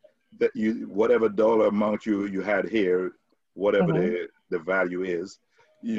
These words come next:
Speaker 1: know, you are covered. Um, you're covered anywhere outside of the United States, as long as your
Speaker 2: Mm.
Speaker 1: policy starts here in the United States. Um, at least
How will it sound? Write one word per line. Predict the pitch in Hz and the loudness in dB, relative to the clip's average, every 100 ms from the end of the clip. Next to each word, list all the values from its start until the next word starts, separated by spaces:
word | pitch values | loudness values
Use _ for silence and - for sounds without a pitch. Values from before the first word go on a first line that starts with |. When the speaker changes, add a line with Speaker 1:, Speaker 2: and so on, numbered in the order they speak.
| 98 | -4
Speaker 1:
know, | |
you | 95 98 | -4 0
are | 95 92 | 0 0
covered. | - 98 101 - - _ _ _ _ | -2 -2 0 -2 -6 _ _ _ _
Um, | 82 85 82 82 80 78 73 | -10 -8 -8 -8 -10 -16 -18
you're | 98 90 - 107 | -8 -8 -6 -4
covered | 107 107 | -4 -2
anywhere | 104 110 107 107 107 110 104 - _ - | -2 -2 0 0 0 0 -2 -8 _ -6
outside | 101 101 110 101 | -4 -2 0 0
of | 98 | -2
the | |
United | 95 95 90 98 | -4 -6 -6 -10
States, | - 104 120 - - _ _ _ _ _ - | -8 -6 -6 -12 -20 _ _ _ _ _ -8
as | 95 | -4
long | 95 107 | -2 0
as | |
your | 104 | -2
Speaker 2:
Mm. | - 104 | -2 0
Speaker 1:
policy | 104 101 95 | 0 0 -4
starts | 85 - - 120 98 | -8 -6 -4 -2 -4
here | 95 92 | -4 -4
in | 87 | -4
the | 82 | -10
United | 82 80 82 | -10 -10 -12
States. | 78 - 87 107 - _ _ _ _ _ - | -14 -10 -8 -8 -14 _ _ _ _ _ -10
Um, | 82 82 80 80 73 73 _ _ _ _ _ _ _ _ _ - | -8 -6 -6 -8 -12 -16 _ _ _ _ _ _ _ _ _ -8
at | 98 - | -6 -4
least | 101 90 - | -6 -6 -14